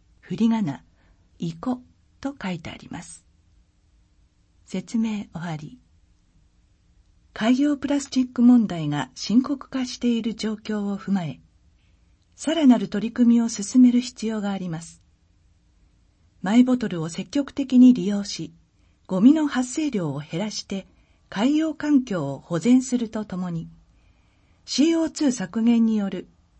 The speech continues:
岡谷市ゼロカーボンシティの実現を目指しましょう。棒グラフの説明。ペットボトルとステンレス製水筒の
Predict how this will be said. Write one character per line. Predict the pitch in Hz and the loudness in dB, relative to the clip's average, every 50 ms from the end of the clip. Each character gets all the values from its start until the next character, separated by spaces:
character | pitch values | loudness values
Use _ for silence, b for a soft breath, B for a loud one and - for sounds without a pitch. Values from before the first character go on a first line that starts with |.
| _ _ _ _ _ _ _ _ _ _ _ | _ _ _ _ _ _ _ _ _ _ _
岡 | - 196 - - 269 | -10 -6 -2 0 2
谷 | 277 277 277 | 2 2 2
市 | 254 - 175 151 | 0 -4 -6 -4
ゼ | 156 160 | -2 0
ロ | 170 269 302 | 0 0 -2
カ | - - 294 302 302 | -2 -2 -2 -2 0
ー | |
ボ | 294 277 277 | 4 4 4
ン | 277 277 | 4 4
シ | - - - | 2 -2 -4
テ | - 214 | -4 -2
ィ | 196 156 | -2 -2
の | 143 147 | -2 -4
実 | 143 - 147 - - 247 | -4 -8 -8 -2 0 2
現 | 254 285 294 285 269 269 | 4 4 4 4 4 6
を | 262 254 | 6 8
目 | 240 214 | 6 6
指 | - 226 214 | 4 -2 -8
し | - - 214 | -8 -6 -6
ま | 202 196 | -6 -6
し | - - 208 | -6 -6 -6
ょ | 190 156 | -6 -6
う。 | - - _ _ _ _ _ _ _ _ _ _ _ _ _ _ _ _ _ _ _ _ _ _ _ _ _ _ _ _ _ _ _ | -8 -12 _ _ _ _ _ _ _ _ _ _ _ _ _ _ _ _ _ _ _ _ _ _ _ _ _ _ _ _ _ _ _
棒 | - 196 240 294 320 | -4 -2 0 0 0
グ | 311 339 311 | 0 0 0
ラ | 285 254 | 0 0
フ | 247 - 196 | -2 -2 -4
の | 170 160 156 | -4 -4 -6
説 | 151 - 175 170 170 - 185 | -8 -10 -12 -12 -10 -8 -6
明。 | 180 180 165 160 151 143 - _ _ _ _ _ _ _ _ _ _ _ _ _ _ _ _ | -6 -4 -4 -4 -6 -8 -10 _ _ _ _ _ _ _ _ _ _ _ _ _ _ _ _
ペ | - 190 | -8 -8
ッ | 175 175 | -8 -4
ト | - 294 302 302 | -4 -4 -2 -2
ボ | 320 294 | -2 -4
ト | - 233 | -2 -4
ル | 180 165 160 | -4 -6 -8
と | - - 123 - _ _ _ _ _ _ _ _ _ | -12 -14 -18 -18 _ _ _ _ _ _ _ _ _
ス | - - - - | -16 -16 -4 0
テ | - 285 320 | 0 0 2
ン | 320 | 0
レ | 311 311 294 | -2 -4 -4
ス | - - - | -6 -6 -4
製 | - 277 277 262 | 0 0 0 0
水 | 262 - 240 240 226 | 0 0 -2 -2 -2
筒 | - - 202 196 180 | -2 -4 -6 -4 -4
の | 170 170 170 - | -4 -6 -8 -10